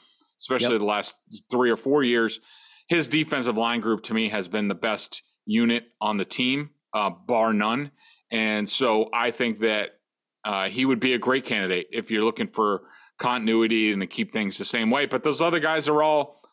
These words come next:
Speaker 1: you know, top-notch. They have top-notch reputations, uh, young guys, good minds, um, all interesting candidates.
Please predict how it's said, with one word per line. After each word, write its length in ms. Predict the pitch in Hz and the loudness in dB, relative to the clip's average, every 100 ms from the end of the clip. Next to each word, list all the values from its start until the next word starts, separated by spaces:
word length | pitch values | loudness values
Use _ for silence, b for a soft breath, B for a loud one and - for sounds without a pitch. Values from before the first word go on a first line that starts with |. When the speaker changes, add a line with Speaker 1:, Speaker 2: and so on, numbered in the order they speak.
| b b b | b b b
Speaker 1:
you 80 | 151 | 0
know, 100 | 139 | 0
top-notch. 800 | - 143 131 151 147 135 - - | 0 -2 -2 -2 -2 -2 -4 -2
They 140 | 135 | 0
have 100 | 123 | 0
top-notch 560 | - 143 131 143 135 135 | 0 -2 0 -2 -2 -2
reputations, 880 | 131 117 - 139 123 127 127 - - | -2 -2 -2 -2 0 -2 -2 -4 -4
uh, 240 | 123 113 - | -2 0 0
young 280 | 127 131 123 | 0 0 0
guys, 360 | 127 123 113 | 0 0 -2
good 240 | 104 127 117 | 0 0 2
minds, 540 | 123 120 120 117 - b b b | 2 2 0 -2 -4 b b b
um, 280 | 107 107 107 - | -4 -2 -2 0
all 220 | 127 113 | 0 2
interesting 360 | 123 - 113 | -2 -2 -4
candidates. 560 | 92 101 92 82 80 | -2 -2 -2 -4 -8